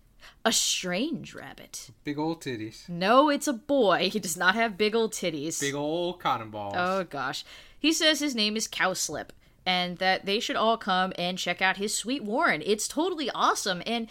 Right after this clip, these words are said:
Speaker 1: it's full of empty burrows, and that rabbit's gonna fucking murder them. And Fiverr's like, "Bro, I, I got a bad feeling about this," but Hazel is, you know, who was trusting his brother's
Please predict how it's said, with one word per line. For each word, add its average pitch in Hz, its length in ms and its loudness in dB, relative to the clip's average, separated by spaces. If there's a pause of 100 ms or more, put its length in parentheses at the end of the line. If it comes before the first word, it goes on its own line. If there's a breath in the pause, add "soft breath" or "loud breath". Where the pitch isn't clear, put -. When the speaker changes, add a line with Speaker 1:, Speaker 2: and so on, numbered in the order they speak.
(160 loud breath)
Speaker 1:
it's - 200 0
full 466 220 2
of - 100 2
empty 330 320 -2
burrows, 302 460 2
and 220 100 -2
that 254 140 4
rabbit's 311 280 4
gonna 233 160 -2
fucking 170 460 -2
murder 160 320 -2
them. - 240 -18 (180)
And 202 360 4
Fiverr's 254 440 6
like, 180 320 2
"Bro, 196 400 6
I, 190 240 2
I 226 120 6
got 277 180 10
a - 40 -10
bad 202 260 6
feeling 190 300 -2
about 156 260 -2
this," 165 160 -6
but 170 160 -2
Hazel 196 580 0 (140)
is, 175 320 -4
you 202 80 -4
know, 165 180 -2
who 185 120 -6
was 175 280 -4
trusting 185 760 -2
his 180 220 -4
brother's 180 800 0